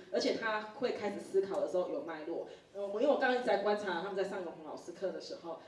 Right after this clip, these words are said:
我就想说，等一下小朋友会怎么想。对，然后他在想的时候，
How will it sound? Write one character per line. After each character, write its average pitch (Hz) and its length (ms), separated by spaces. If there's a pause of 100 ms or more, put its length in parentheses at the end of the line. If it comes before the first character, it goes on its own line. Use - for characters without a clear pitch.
(120)
我 175 80
就 220 100
想 151 180
说， 165 400
等 143 80
一 147 60
下 - 140
小 - 140
朋 147 180
友 143 100
会 165 140
怎 - 120
么 - 120
想。 - 180 (540)
对， 180 180
然 220 100
后 262 60
他 254 80
在 262 100
想 165 280
的 160 80
时 160 160
候， 190 320